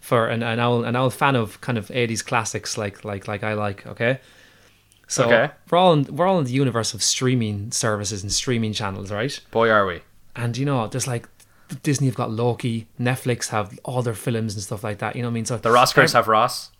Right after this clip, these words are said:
Speaker 1: The,
Speaker 2: Like,
Speaker 1: the
Speaker 2: it's
Speaker 1: Oscars have Ross, and, and you punch me in the balls in the lobster outfit. But, uh,
Speaker 2: <laughs>
Speaker 1: none, none have anything quite as prolific as what the Warner Brothers streaming service is gonna have.
Speaker 2: Oh, oh, c-,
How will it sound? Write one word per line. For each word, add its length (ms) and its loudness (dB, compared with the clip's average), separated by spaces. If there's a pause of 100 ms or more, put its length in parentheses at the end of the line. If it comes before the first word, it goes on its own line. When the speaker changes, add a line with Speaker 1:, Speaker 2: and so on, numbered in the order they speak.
(180)
Speaker 1:
The, 80 -2
Speaker 2:
Like, 140 2
Speaker 1:
the 60 -2
Speaker 2:
it's 80 4
Speaker 1:
Oscars 400 4
have 180 -2
Ross, 360 -2 (440)
and, 160 4
and 240 0
you 100 0
punch 300 0
me 60 2
in 40 2
the 60 -2
balls 260 0
in 60 -2
the 80 -4
lobster 280 -4
outfit. 280 -6 (420)
But, 160 2
uh, 260 2 (180)
Speaker 2:
<laughs> 160 -14
Speaker 1:
none, 540 6 (400)
none 520 4
have 240 -4
anything 480 2
quite 280 0
as 100 -2
prolific 680 0 (180)
as 140 -6
what 100 -4
the 80 0
Warner 380 2
Brothers 360 -2
streaming 400 0
service 300 -4
is 60 -8
gonna 200 -8
have. 360 -12 (420)
Speaker 2:
Oh, 120 -6 (180)
oh, 120 -10 (160)
c-, 80 -14